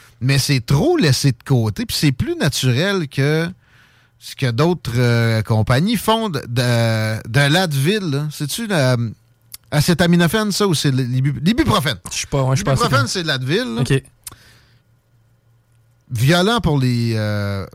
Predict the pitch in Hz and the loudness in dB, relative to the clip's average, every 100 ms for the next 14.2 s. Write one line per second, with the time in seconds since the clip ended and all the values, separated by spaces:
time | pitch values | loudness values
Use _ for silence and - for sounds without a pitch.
0 | - 104 - 107 104 101 156 147 147 131 | -18 -20 -16 -10 -8 -4 0 0 0 0
1 | 135 135 - 170 156 190 208 139 127 131 | 2 0 0 2 2 2 0 0 2 4
2 | 156 139 - - 170 170 143 185 240 _ | 4 2 -2 0 2 4 2 0 -4 _
3 | _ _ - 147 151 123 139 196 160 - | _ _ -6 0 0 2 0 -2 -6 -8
4 | 196 160 156 202 120 120 113 175 254 254 | -8 -6 -4 -4 -4 -2 2 4 2 0
5 | 151 165 226 151 123 123 151 202 233 - | 2 2 4 2 2 2 2 0 -6 -14
6 | _ _ _ _ _ _ _ _ - 110 | _ _ _ _ _ _ _ _ -6 -2
7 | 117 113 104 - _ - 151 147 - _ | 0 0 -2 -10 _ -2 0 0 -4 _
8 | _ - 98 131 160 165 139 185 175 104 | _ -6 0 2 4 4 4 4 2 0
9 | - _ _ 101 92 120 113 101 156 107 | -4 _ _ -10 -4 0 0 2 0 0
10 | 110 104 104 131 131 131 135 160 180 185 | -2 -2 -2 0 2 2 2 2 2 0
11 | - 120 113 123 165 175 143 123 - 151 | -2 -4 0 0 2 2 2 -2 -2 -2
12 | 175 165 117 - - 156 - - 101 - | -2 -6 -10 -12 -10 -8 -6 -6 -4 -2
13 | 175 - - 156 - - - 175 123 170 | 0 0 0 -2 -2 -2 2 4 4 2
14 | 180 | 0